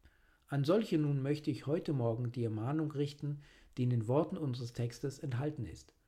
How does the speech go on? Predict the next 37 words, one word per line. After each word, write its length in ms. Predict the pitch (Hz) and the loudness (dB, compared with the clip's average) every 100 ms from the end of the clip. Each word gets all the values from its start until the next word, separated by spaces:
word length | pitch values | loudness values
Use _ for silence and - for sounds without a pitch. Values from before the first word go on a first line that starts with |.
| _ _ - - - | _ _ -20 -18 -8
"Stärkt 460 | - 156 180 - | 0 0 0 -2
die 80 | 127 | 2
müden 280 | 127 170 170 | 4 2 2
Hände 440 | 135 156 147 107 | 2 4 2 0
und 180 | 101 117 | -2 -4
erquicket 640 | 120 - 180 156 - - | -4 -2 0 0 -2 -4
die 80 | 123 | -6
strauchelnden 720 | 113 - 113 123 113 107 107 | -6 -2 -2 0 0 -2 -4
Knie." 400 | - 120 110 104 - - - _ - - - - - _ _ _ _ | -6 -4 -4 -6 -14 -20 -20 _ -20 -20 -20 -20 -20 _ _ _ _
Unserem 460 | - 151 156 151 143 | 2 4 6 4 2
Text 360 | 180 202 - | 0 -2 -2
liegt 200 | 151 147 | -6 -4
ein 180 | 147 123 | -2 0
Bild 240 | 120 190 - | 4 4 2
zugrunde 540 | 160 131 101 101 110 - - - | -4 -2 -4 -4 -8 -10 -20 -6
und 200 | 135 123 | -2 2
wir 160 | 123 | 2
wollen 240 | 113 113 123 | 4 2 2
es 100 | 123 | 0
festhalten. 640 | - 156 - 107 90 101 - _ - - - | 0 0 -2 -10 -12 -16 -20 _ -20 -20 -8
Zuerst 580 | 170 - 180 202 - - | -4 0 2 2 -2 -4
will 240 | 123 131 185 | 0 2 4
ich 200 | 175 - | 0 -2
die 260 | 120 110 | -2 2
Wichtigkeit 640 | 139 - - 156 107 107 - | 2 2 0 -2 -2 -4 -4
der 80 | 120 | -2
Hände 380 | 104 170 170 - | 0 2 0 0
und 220 | 131 120 | -4 -4
Knie 400 | 135 151 175 170 - - | 0 0 0 -4 -12 -12
auf 200 | - 120 | -6 -4
dem 220 | - 110 | 0 2
Weg 180 | 127 156 | 4 2
zum 220 | - 151 | 2 2
Himmel 320 | 110 123 123 123 | 2 2 0 -2
zu 160 | - | -6
zeigen 400 | 151 113 110 104 | -4 -4 -2 -2
suchen. 340 | 101 92 - | -4 -6 -8